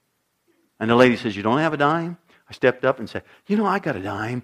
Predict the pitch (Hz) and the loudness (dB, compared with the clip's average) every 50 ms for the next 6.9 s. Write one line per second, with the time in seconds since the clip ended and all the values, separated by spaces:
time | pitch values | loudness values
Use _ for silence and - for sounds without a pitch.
0 | _ _ _ _ _ - 160 180 190 - 196 180 151 - - - - 170 180 143 | _ _ _ _ _ -2 -2 -2 -2 -4 -6 -8 -10 -10 -10 -8 -6 -4 -4 -4
1 | 127 131 143 151 170 156 123 - - - _ - 214 - 269 254 - - 359 381 | -4 -4 -6 -4 -4 -6 -6 -8 -12 -16 _ -14 -10 -8 -8 -8 -6 -6 -4 -4
2 | 330 202 - - _ _ _ _ _ _ _ - 294 320 277 147 101 101 - _ | -4 -4 -6 -8 _ _ _ _ _ _ _ -10 -6 -6 -4 -6 -6 -10 -16 _
3 | _ _ _ _ _ _ - 247 - 170 135 147 165 135 117 120 247 269 285 160 | _ _ _ _ _ _ -12 -10 -10 -12 -12 -10 -8 -4 0 2 2 4 4 4
4 | 120 120 113 101 95 95 - 120 107 110 127 - _ _ _ _ _ _ _ _ | 2 0 -4 -8 -12 -14 -14 -14 -12 -12 -14 -18 _ _ _ _ _ _ _ _
5 | _ _ _ _ _ _ _ _ _ _ _ _ _ _ _ _ _ _ _ _ | _ _ _ _ _ _ _ _ _ _ _ _ _ _ _ _ _ _ _ _
6 | _ _ _ _ _ _ _ _ _ _ _ _ - 240 - - 302 | _ _ _ _ _ _ _ _ _ _ _ _ -10 -8 -6 -6 -6